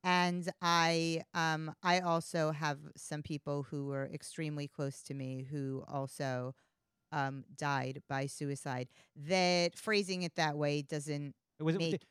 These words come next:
Speaker 2: did we discuss that in the bonus episode for people
Speaker 1: No.
Speaker 2: who didn't listen to the main episode? Th-, th-, there was a person who wrote an article that saying, saying committed suicide, that we should change it to died by suicide because it makes it sound like the person was more of a passive victim of mental illness rather than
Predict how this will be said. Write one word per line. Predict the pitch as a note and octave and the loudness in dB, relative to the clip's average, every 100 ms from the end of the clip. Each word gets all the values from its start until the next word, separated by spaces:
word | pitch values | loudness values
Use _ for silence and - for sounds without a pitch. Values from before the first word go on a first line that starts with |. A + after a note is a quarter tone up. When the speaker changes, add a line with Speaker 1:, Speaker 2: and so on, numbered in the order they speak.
| _ | _
Speaker 2:
did | - | 0
we | F3+ | 2
discuss | G3+ - G3+ G3 | 2 0 2 2
that | - F#3 | 2 2
in | E3+ | 2
the | D3+ | 2
bonus | D3 E3+ F#3 | 4 2 2
episode | F#3+ F3+ E3 F#3 | 0 0 0 0
for | E3 | 0
people | E3 D3+ | -2 0
Speaker 1:
No. | D3 | 2
Speaker 2:
who | |
didn't | D3+ D3 D3 | 2 0 -2
listen | C#3 | -4
to | C3+ | -2
the | B2+ | 0
main | C3+ C#3+ | 0 0
episode? | D3+ D3 - D3+ D3+ D3 - _ _ - | -4 -6 -6 -6 -6 -8 -20 _ _ -18
Th-, | - | -12
th-, | D3+ - | -10 -2
there | E3 | 2
was | D#3+ | 2
a | C#3+ | 2
person | B2 F3+ E3 | 2 2 4
who | D3+ | 4
wrote | D3+ | 4
an | C#3 | 4
article | C#3 D3 C#3+ C3+ | 4 4 2 0
that | B2+ | -2
saying, | - C3 B2+ - _ _ _ - | -2 -2 -2 -6 _ _ _ -10
saying | - F3 E3 | 0 2 2
committed | D#3 D#3 D3 | 2 2 0
suicide, | - F#3 - D#3 D3 | 2 2 6 4 4
that | D3 | 2
we | E3 | 0
should | F3 | 2
change | F#3+ G3 | 2 2
it | E3 | 2
to | D#3 | -2
died | A#2 D3+ D3 B2 | 2 4 4 2
by | G#2+ | -2
suicide | G2 - F#2+ E2+ F2 D#2+ F2 | -4 -10 -12 -12 -16 -16 -8
because | G#2+ A#2+ A#2+ | -6 -4 -4
it | A#2+ | -2
makes | C3 A#2+ | -2 -2
it | C3+ A#2+ - - - | -6 -8 -18 -20 -16
sound | - D3+ C3+ | 0 2 2
like | C3 | 0
the | C3+ | -2
person | C#3 C3 C3 B2 | 0 0 0 -2
was | A#2 | -2
more | B2 | 0
of | A#2+ | -2
a | A2+ | -2
passive | C3 B2+ C3 G#2+ | -2 -2 -2 0
victim | C3+ - A2 G#2+ | 0 2 -2 -2
of | G#2 - - | -6 -10 -6
mental | A#2+ A#2 A#2+ | -4 -2 0
illness | C3 A2+ G#2 | 0 0 -2
rather | A#2 A2+ A2+ | -2 -2 -2
than | A2 G2+ | -2 -4